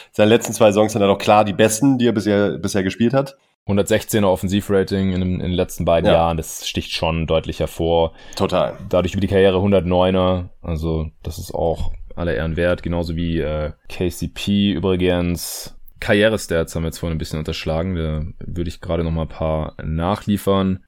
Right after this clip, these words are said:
Speaker 2: Tim Hardaway Junior, äh, ist auch mit oben dabei bei den, äh, Topscorern dieser Class auf Platz fünf mit dreizehn Komma neun, äh, gerade vor Rudy Gobert und eben K C P mit, der hatte elf Komma vier pro Spiel.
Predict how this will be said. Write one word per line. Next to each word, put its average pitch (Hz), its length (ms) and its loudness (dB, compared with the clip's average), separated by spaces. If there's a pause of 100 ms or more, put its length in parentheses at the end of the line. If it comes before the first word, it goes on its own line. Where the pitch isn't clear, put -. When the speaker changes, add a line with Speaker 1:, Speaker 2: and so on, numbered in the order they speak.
Speaker 2:
Tim 98 140 -2
Hardaway 95 280 2
Junior, 107 640 2 (200)
äh, 95 180 0
ist - 140 -6
auch - 320 0
mit 120 220 -2
oben 135 200 2
dabei 104 340 4
bei 107 100 0
den, 98 260 0
äh, 90 160 -4
Topscorern - 380 -4
dieser 90 160 0
Class - 280 -4
auf - 160 -6
Platz - 260 -8
fünf 143 340 -2
mit 101 100 -2
dreizehn 101 380 0
Komma 98 260 0
neun, 120 460 2 (280)
äh, 92 280 -2
gerade 95 260 -2
vor 101 220 0
Rudy 101 200 0
Gobert 95 380 2
und 117 160 -4
eben 117 240 0
K 107 180 0
C 101 160 -4
P 120 220 -2
mit, 107 260 -2
der 87 120 -2
hatte - 160 -4
elf - 160 -6
Komma 85 180 -2
vier 117 300 -2
pro - 180 -6
Spiel. 92 560 0